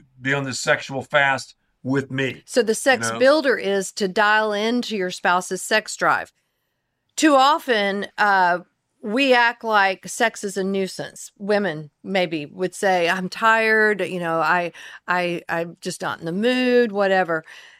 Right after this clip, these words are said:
Speaker 2: And we have to realize that we are our spouse's fulfillment center, if you will. We're the Am-,
Speaker 1: Whoa.
Speaker 2: <laughs> I don't know, the Amazon. Ooh, I don't know if
Speaker 1: Fulfillment
Speaker 2: that's a
Speaker 1: center.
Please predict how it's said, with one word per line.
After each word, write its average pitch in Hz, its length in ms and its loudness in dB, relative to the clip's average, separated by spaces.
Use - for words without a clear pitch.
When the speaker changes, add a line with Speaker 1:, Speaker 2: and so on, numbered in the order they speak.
Speaker 2:
And 208 540 0
we 220 220 -2
have 330 180 2
to 240 100 -4
realize 233 380 2
that 202 160 -6
we 226 300 -4
are 185 480 4
our 185 160 2
spouse's 196 960 -2
fulfillment 240 720 2
center, 220 420 -2
if 175 220 -8
you 180 140 -6
will. 156 320 -4
We're 269 180 4
the 247 180 -2
Am-, - 260 -2
Speaker 1:
Whoa. 208 120 -6
Speaker 2:
<laughs> - 60 -2
I - 20 2
don't 277 140 0
know, 262 180 0
the 277 200 2
Amazon. 302 520 2
Ooh, 277 180 2
I 202 120 4
don't 214 120 2
know 202 160 4
if - 40 -4
Speaker 1:
Fulfillment - 0 -
Speaker 2:
that's - 220 2
a 202 100 2
Speaker 1:
center. 139 420 -6